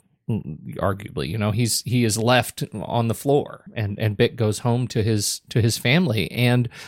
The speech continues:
a family that ends on a symbol of enormous progress for the time, right? That there is a,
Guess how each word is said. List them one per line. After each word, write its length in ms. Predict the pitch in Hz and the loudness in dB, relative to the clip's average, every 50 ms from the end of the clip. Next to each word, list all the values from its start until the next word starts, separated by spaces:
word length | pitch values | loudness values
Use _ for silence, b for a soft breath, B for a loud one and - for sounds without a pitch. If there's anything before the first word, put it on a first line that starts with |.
| B B B | B B B
a 80 | 127 | 0
family 640 | - - - 151 151 180 185 170 139 117 110 110 B B B B B B - | 0 2 2 4 4 6 6 6 6 6 6 4 B B B B B B 4
that 200 | 139 131 - - | 4 4 4 4
ends 360 | - 131 143 160 165 143 123 - | 4 6 8 8 8 6 6 4
on 140 | 127 117 | 2 2
a 60 | 117 110 | 2 2
symbol 560 | - - - 160 165 160 135 113 98 - - | 2 4 4 6 6 6 6 4 4 2 2
of 220 | 113 113 110 - _ _ - | 0 -2 -2 -4 _ _ -4
enormous 920 | - 285 349 370 370 381 403 427 453 466 392 - 392 370 359 339 254 - | -2 -2 -2 -4 -6 -6 -4 -2 -2 0 0 0 -2 -2 0 0 0 0
progress 920 | - - - - - 147 147 269 233 202 170 123 101 101 92 - - - | -2 -4 -2 2 4 4 4 2 2 4 4 4 4 4 2 0 -2 -4
for 220 | - - - 151 | -4 -2 0 0
the 100 | 135 139 | 2 2
time, 680 | 139 - - - - 233 269 240 151 101 90 90 90 98 | 0 -2 -4 -8 -6 -2 0 2 2 2 2 0 -2 0
right? 340 | 101 107 123 147 175 190 - | 2 4 4 4 2 2 2
That 180 | 135 131 - | 0 2 4
there 160 | - 135 131 135 | 4 4 6 6
is 180 | 135 123 113 | 4 6 6
a, 180 | 131 123 117 | 4 4 2